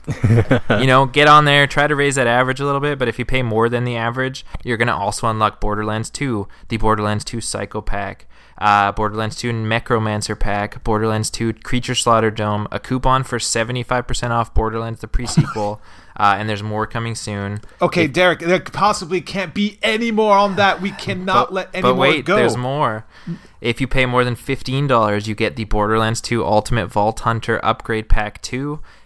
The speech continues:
Speaker 2: a Borderlands two Headhunter five, Son of Cromax, and a Borderlands two Season Pass, which has four D L C add-ons for Borderlands two, plus a coupon for twenty-five percent off the two K store. All for
Speaker 3: Okay.
Speaker 2: fifteen dollars.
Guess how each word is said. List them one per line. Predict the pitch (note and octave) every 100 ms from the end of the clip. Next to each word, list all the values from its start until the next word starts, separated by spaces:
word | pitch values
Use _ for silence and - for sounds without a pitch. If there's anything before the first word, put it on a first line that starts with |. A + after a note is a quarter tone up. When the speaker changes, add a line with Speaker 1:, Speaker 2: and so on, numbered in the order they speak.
| -
Speaker 2:
a | G#2+
Borderlands | G#2+ A#2+ A2+ A2+ A2
two | - A2+
Headhunter | G#2 A2 A2 A2 A2
five, | - - A2+ A#2+ A#2+
Son | - G#2+
of | G2+
Cromax, | - B2 B2+ C#3+ D3 C#3+
and | - A2+
a |
Borderlands | - A2 A#2 A2+ -
two | - A2
Season | - G#2 G2+ -
Pass, | - G#2+ G#2 -
which | G2 -
has | G#2 G2+ G#2
four | - G#2+ G#2+
D | G2+ G#2
L | G#2
C | G2+ G#2 G#2
add-ons | G#2 G#2+ G#2+
for | - G#2
Borderlands | G#2 G#2 G#2+ G#2+ G#2
two, | - C#3 C#3+ - - -
plus | C#3 B2 B2
a |
coupon | A2 - A#2 A2+ G#2+
for | G2+
twenty-five | - A2 G#2+ A2 G2+
percent | G#2 G#2+ G#2+
off | G#2 G#2 -
the | A2 G#2 G2+ -
two | -
K | A2 -
store. | G2+ - - G2+ - - - _ - - _ _ _ _ _ _ - -
All | B2
for | B2
Speaker 3:
Okay. | A2+
Speaker 2:
fifteen | G2+ A2 - A2 G#2
dollars. | G2+ F#2+ - -